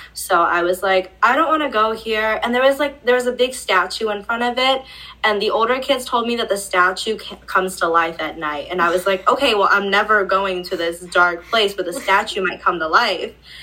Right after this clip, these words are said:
So I didn't like reading. But then when I moved to, I moved to the U S in two thousand and two, it's post nine eleven, so two thousand two. And then I had to read a lot just to catch up.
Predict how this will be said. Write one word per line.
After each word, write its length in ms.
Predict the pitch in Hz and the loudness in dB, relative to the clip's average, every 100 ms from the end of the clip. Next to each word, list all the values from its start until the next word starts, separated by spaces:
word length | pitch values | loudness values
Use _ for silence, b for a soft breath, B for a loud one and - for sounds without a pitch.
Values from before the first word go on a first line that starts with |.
| B B | B B
So 160 | - 214 | -2 2
I 160 | 214 262 | 4 4
didn't 160 | 370 | 2
like 180 | 370 320 | 0 0
reading. 400 | 269 226 208 233 b b b b _ - _ - | 0 2 0 -2 b b b b _ -20 _ -4
But 220 | 254 254 | -2 2
then 260 | 247 240 | 2 2
when 100 | 233 | 0
I 120 | 220 220 | -2 0
moved 400 | 247 294 302 - | 0 0 -2 -4
to, 260 | 269 214 202 | -2 0 2
I 140 | 208 | 2
moved 200 | 226 285 | 0 -4
to 100 | 294 | -2
the 120 | 339 311 247 | -2 0 0
U 80 | 220 | 0
S 300 | 214 - - | 0 -6 -10
in 180 | 208 202 | -8 -8
two 260 | - 233 | -8 -10
thousand 480 | 220 220 208 208 196 | 0 2 2 0 -6
and 360 | 185 185 175 180 | -2 -2 -2 -4
two, 840 | - - 214 196 165 156 175 247 B B | -10 -8 -2 0 0 0 -2 -4 B B
it's 120 | _ - | _ -12
post 280 | - 202 | -4 -4
nine 180 | 208 202 | 0 0
eleven, 280 | 202 165 160 | 2 2 0
so 120 | 170 165 | -4 -8
two 140 | 190 | -4
thousand 340 | 185 185 226 | -2 -2 -4
two. 560 | 240 - 185 165 160 185 B B B - | -8 -4 0 0 -2 -6 B B B 0
And 240 | 208 202 | 0 2
then 180 | 202 196 | 2 2
I 140 | - 196 | 2 0
had 360 | 190 226 226 226 | 2 2 2 -2
to 120 | 262 | -8
read 360 | 190 175 190 196 | -6 -6 -4 -2
a 100 | - | -2
lot 460 | 170 156 165 180 185 | 0 2 2 2 -2
just 200 | 190 - | -8 -8
to 40 | |
catch 400 | 175 - 170 180 170 | -8 2 2 2 2
up. 360 | 170 220 - | 2 2 -2